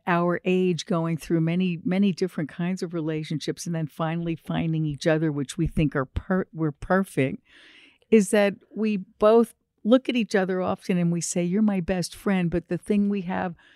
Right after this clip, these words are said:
together is trust. Susie and I have so much, ex-, I mean, a hundred percent trust with each other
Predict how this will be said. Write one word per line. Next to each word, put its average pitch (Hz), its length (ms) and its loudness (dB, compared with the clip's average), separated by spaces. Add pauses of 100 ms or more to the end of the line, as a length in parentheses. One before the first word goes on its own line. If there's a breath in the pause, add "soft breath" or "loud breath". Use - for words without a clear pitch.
(200 soft breath)
together 170 800 0
is 175 240 0
trust. - 760 -4 (420 soft breath)
Susie 220 380 4
and 226 100 2
I 208 120 0
have 170 320 -2
so 185 340 -2
much, 208 380 0 (260)
ex-, - 460 -2
I 185 100 2
mean, 180 340 4
a 160 100 -2
hundred 226 600 2
percent 180 640 -2 (300)
trust - 580 0
with 165 220 0
each 151 260 -4
other 165 460 -2